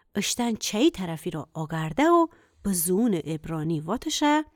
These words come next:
"ربونی"، یعنی استاد. عیسی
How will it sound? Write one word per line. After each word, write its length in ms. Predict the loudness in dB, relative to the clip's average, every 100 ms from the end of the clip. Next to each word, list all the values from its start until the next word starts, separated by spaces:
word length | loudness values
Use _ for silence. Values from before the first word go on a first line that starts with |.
| _ _ _ _ 2
"ربونی"، 880 | 4 4 8 12 12 12 8 2 _ _ _ _ _ -8
یعنی 640 | -6 -4 -2 0 -2 -4 _ _
استاد. 400 | -4 -4 -6 -14 -20 _ -20 -20 -20 _ _ _ _ _ _ 2
عیسی 280 | 4 6